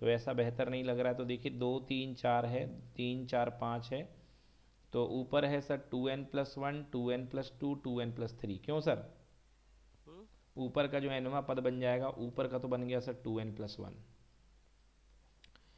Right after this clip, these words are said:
Speaker 1: क्योंकि एन की वैल्यू वन डाली है सर, वन पे थ्री, फ़ोर, फ़ाइव,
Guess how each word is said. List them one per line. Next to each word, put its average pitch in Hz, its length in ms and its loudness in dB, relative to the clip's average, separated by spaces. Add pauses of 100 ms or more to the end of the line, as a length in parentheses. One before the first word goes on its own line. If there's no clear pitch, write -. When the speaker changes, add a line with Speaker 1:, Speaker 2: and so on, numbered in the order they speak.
(240)
Speaker 1:
क्योंकि 131 200 0
एन 135 160 2
की 147 120 0
वैल्यू 143 260 2
वन 151 180 -2
डाली 135 220 4
है 123 60 0
सर, 147 160 -2
वन 131 200 -2
पे 143 120 -2
थ्री, 135 240 -4
फ़ोर, 120 200 2
फ़ाइव, 104 240 -2